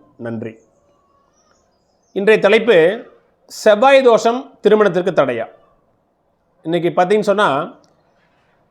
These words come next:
திருமண காலகட்டம் வரும் வரையில் பெற்றோர்கள் அவங்களுடைய ஜாதகத்தை எடுக்கவே மாட்டாங்க பெரும்பாலும்.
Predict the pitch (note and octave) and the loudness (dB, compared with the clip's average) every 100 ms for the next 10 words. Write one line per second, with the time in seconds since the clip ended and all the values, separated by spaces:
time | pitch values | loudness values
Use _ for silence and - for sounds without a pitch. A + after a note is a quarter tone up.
0 | _ _ - B3+ C4 C4 A#3+ A3+ G#3 G3 | _ _ 0 2 4 4 2 2 2 0
1 | F#3 F#3+ A#3+ B3+ G#3+ G#3+ G3 D#3 F#3 - | 2 4 4 4 2 2 0 0 -6 -14
2 | - - F#3+ C4 B3+ G#3+ F3+ D#3 F#3+ - | -18 -6 -2 2 2 2 2 0 -4 -12
3 | _ - E3+ F3+ E3 E3 G3+ G#3 F#3 F#3 | _ -4 0 2 2 2 4 2 2 2
4 | E3+ G3 D#3+ C#3 A#2 D#3+ F#3 F#3 F3 - | 2 0 0 -2 -2 -2 0 2 0 -2